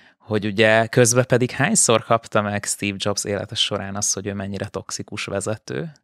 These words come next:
Csak hogy ráutaljak egy másik LinkedIn-en zajló beszélgetésre. Lehet, hogy erről majd egy külön adásban érdemes lesz beszélni, de ugye itt volt egy felvetés ezzel kapcsolatban, hogy ez a jelző, hogy toxikus, eléggé így rep-, repül. Ö,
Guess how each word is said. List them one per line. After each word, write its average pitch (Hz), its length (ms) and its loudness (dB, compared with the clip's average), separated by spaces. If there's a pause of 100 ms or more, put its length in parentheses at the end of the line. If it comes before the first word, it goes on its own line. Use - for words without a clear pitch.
(240)
Csak - 200 -6
hogy 113 140 6
ráutaljak 110 560 4
egy 113 180 0
másik 110 440 -2
LinkedIn-en 104 440 -4
zajló 104 280 0
beszélgetésre. 110 540 -2
Lehet, 131 160 2
hogy 117 80 4
erről 104 160 4
majd 104 140 0
egy 104 100 -2
külön 101 260 -2
adásban 98 480 -4
érdemes 101 320 -4
lesz 104 180 -2
beszélni, 110 500 0
de 107 200 -2 (320)
ugye 107 100 2
itt 101 60 4
volt 120 220 4
egy 123 80 4
felvetés 101 440 -2
ezzel 98 200 -4
kapcsolatban, 98 380 -6
hogy 101 80 2
ez 101 80 4
a 107 40 4
jelző, 98 180 0
hogy 92 100 -4
toxikus, - 480 -6
eléggé 95 360 -4
így 90 160 -8
rep-, 90 240 -4
repül. 98 440 -2 (880)
Ö, 95 420 4